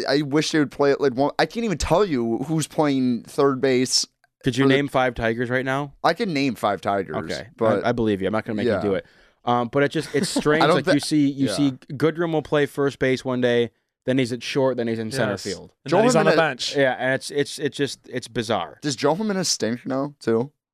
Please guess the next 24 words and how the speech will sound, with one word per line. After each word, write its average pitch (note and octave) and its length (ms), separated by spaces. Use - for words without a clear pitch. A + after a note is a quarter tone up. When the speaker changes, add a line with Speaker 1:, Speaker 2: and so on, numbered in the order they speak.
Speaker 1:
Like, G#2+ 80
is G2+ 140
he A#2+ 100
not A#2+ 260
good G#2 160
Speaker 3:
I C#3 120
Speaker 1:
anymore? E3+ 100
Speaker 3:
just E3+ 180
think D#3+ 200
he D#3+ 100
was D3 200
an C#3+ 120
anomaly C3+ 480
for B2+ 140
half B2+ 240
a B2+ 40
year B2 240
last A#2+ 320
year, B2 220
and - 80
Speaker 1:
Like, A#2 80
Speaker 3:
that's A2 100
Speaker 1:
he, C#3+ 80
Speaker 3:
it. C3 140